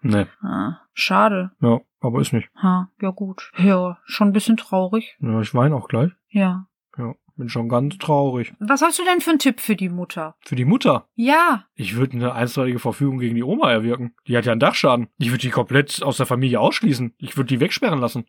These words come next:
Speaker 2: Weg damit.
Speaker 1: Ja, ent-, entmündigen und ab die Post.
Speaker 2: Also einfach weg mit Oma.
Speaker 1: Einfach weg mit Oma.
Speaker 2: Für, für eine ganz, äh, humane Lösung.
Speaker 1: Ja, find ich auch.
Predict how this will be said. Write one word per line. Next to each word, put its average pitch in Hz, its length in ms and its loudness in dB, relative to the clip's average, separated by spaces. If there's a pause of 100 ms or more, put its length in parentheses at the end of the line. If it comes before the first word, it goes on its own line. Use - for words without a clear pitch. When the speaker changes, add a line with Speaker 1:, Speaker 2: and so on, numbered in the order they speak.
(120)
Speaker 2:
Weg 262 240 -4
damit. 277 180 2 (140)
Speaker 1:
Ja, 139 60 -2
ent-, 170 120 -4
entmündigen 180 500 2
und 175 80 -6
ab 220 120 -6
die 277 100 0
Post. 135 320 -6 (220)
Speaker 2:
Also 247 200 0
einfach 269 280 2
weg 233 160 -2
mit 220 100 -2
Oma. 175 320 -8 (220)
Speaker 1:
Einfach 220 260 2
weg 233 140 -2
mit 214 100 -4
Oma. 202 280 -4 (100)
Speaker 2:
Für, 262 260 2
für 190 180 -2
eine 254 220 4
ganz, 226 580 -2
äh, 208 300 -4
humane 254 400 4
Lösung. 208 480 0
Speaker 1:
Ja, 185 220 4
find 143 200 -6
ich 180 120 -2
auch. 202 180 0